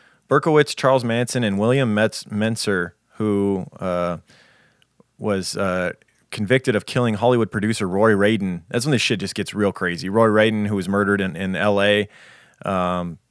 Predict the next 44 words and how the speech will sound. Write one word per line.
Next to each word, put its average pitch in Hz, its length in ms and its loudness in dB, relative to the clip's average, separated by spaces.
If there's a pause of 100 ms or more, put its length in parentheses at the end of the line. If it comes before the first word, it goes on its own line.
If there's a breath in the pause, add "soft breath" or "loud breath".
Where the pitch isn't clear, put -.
(140)
he 117 180 -4
was 110 140 0
believed 104 380 -2
to 113 80 -2
have 90 120 -2
been 95 220 -2
killed 104 280 0
because 95 540 -4
he 110 280 -4
was 101 280 -2
involved 98 400 0
in 92 80 -6
these 80 140 -6
snuff 123 260 0
films. 120 380 0
There 107 140 2
was - 280 -6
talk 113 300 0
that 98 260 -2 (360 loud breath)
one 120 160 -2
of 131 60 0
the 113 60 -4
Berkowitz 110 500 0
murders 107 520 -2
was 95 200 -4
actually 95 340 -2
filmed, 110 600 0
and 95 460 -4 (100)
it - 260 -8
was 98 140 -4
gonna 104 180 -4
be 92 100 -6
sold 101 440 -2
to 95 380 -4 (760 soft breath)
Roy, 104 540 0
uh, 92 320 -2
to - 140 -4
Roy 104 280 2
Radin 104 540 0
and 95 120 -4
other, 101 380 -2 (120)
you 107 120 -8
know, 92 140 -2
high, 98 420 0